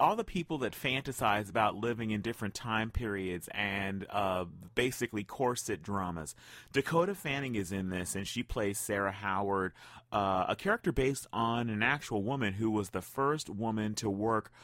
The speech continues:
uh, for the New York Police Department,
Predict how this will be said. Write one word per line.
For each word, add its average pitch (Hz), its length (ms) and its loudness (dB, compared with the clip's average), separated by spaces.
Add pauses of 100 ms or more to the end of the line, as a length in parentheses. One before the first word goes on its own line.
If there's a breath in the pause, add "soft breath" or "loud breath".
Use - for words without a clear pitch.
(280 soft breath)
uh, 104 280 6
for 113 220 -2
the 107 100 -2
New 110 80 2
York 110 340 2
Police 117 340 0
Department, 69 600 -4